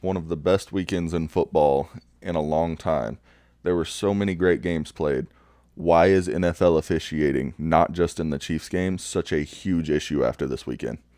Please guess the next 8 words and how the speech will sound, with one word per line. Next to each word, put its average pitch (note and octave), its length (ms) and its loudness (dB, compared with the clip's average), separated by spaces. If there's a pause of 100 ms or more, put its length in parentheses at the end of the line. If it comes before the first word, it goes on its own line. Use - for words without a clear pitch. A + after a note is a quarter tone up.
(1300)
There, F#2+ 320 6
there E2+ 260 0
was F2+ 160 0
so F#2+ 240 -2
many F#2 220 -2
great F2 320 2
games D#2+ 320 -2
played. D2+ 380 -2